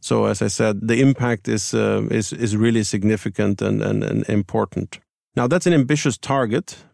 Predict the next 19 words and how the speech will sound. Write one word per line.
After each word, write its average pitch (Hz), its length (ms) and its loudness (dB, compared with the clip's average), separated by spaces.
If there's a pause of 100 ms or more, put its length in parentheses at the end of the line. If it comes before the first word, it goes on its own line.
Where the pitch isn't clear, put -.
(120)
but 135 100 0
it's 147 120 0
realistic 131 640 2
because 117 300 0
many 147 180 4
of 131 100 0
the 120 100 2
technologies 117 840 0 (100)
that 120 360 -4
the 120 80 0
world 123 280 2
needs 123 320 4
to 113 100 0
achieve 135 420 0
this 117 300 -2
is 131 200 -4
already 123 400 2
available 110 480 0
today. 107 400 -2